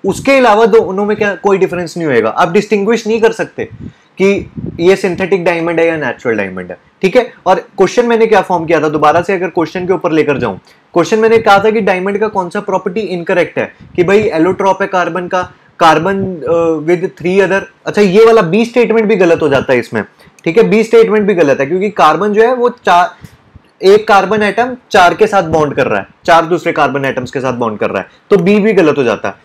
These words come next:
ठीक है। तो इस तरह से देखो, main यहाँ पर फंडा समझने की कोशिश करो।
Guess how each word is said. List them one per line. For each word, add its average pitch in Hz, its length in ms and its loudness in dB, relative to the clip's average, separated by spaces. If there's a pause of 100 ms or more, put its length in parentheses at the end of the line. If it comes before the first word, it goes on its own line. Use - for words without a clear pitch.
(160)
ठीक 202 140 0
है। 254 160 0 (160)
तो 247 80 2
इस 233 220 -2
तरह 247 140 4
से 247 300 0
देखो, 151 420 2
main 151 420 0
यहाँ 175 220 0
पर 196 80 -4
फंडा 147 380 -6
समझने 151 440 -10
की 170 100 -6
कोशिश 165 400 -4
करो। 110 300 -2